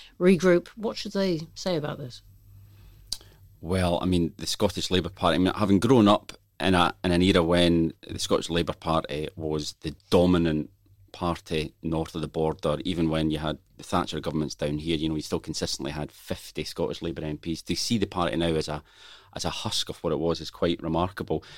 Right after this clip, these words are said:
Speaker 2: They've managed to, uh, annoy Remain voters as well as, uh, No and Yes voters in, in Scotland. I,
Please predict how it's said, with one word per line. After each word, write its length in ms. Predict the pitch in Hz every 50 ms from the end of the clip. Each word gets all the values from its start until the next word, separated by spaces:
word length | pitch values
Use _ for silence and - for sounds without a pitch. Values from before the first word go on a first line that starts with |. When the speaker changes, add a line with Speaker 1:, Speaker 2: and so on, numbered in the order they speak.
| - - -
Speaker 2:
They've 120 | 95 95
managed 460 | 104 107 113 113 107 - - - - -
to, 360 | 107 98 90 87 87 82 80 - - - _ _ -
uh, 200 | - 85 85 78 -
annoy 560 | - 90 90 90 87 87 87 85 82 85 82 80 - _ _ _ _ _ _
Remain 560 | - 82 92 90 95 101 107 110 110 107 104
voters 540 | 92 90 98 98 98 - 104 92 85 - - _ -
as 180 | - 87 82 82
well 280 | 85 87 87 87 85
as, 500 | 85 82 82 80 78 78 - - - - _ -
uh, 380 | 80 80 80 78 78 76 76 - -
No 540 | - 92 87 92 90 90 90 87 87 82 - _ _ _ _ _ -
and 260 | - 85 101 113 113 90
Yes 220 | 90 82 80 -
voters 280 | - 87 82 - 71 73
in, 100 | 78 78
in 100 | - 82
Scotland. 560 | 76 - - 92 95 92 - - 76 73 - - - -
I, 160 | - -